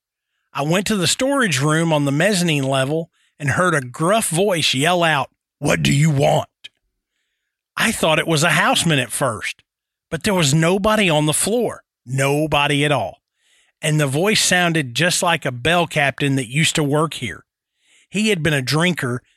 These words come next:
and sometimes after work hours, he'd go off to some bar and then wander back into the hotel late at night and hide out here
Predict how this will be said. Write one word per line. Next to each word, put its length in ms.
and 160
sometimes 540
after 280
work 320
hours, 440
he'd 240
go 200
off 220
to 100
some 260
bar 460
and 120
then 200
wander 320
back 380
into 180
the 140
hotel 580
late 220
at 120
night 380
and 140
hide 380
out 240
here 380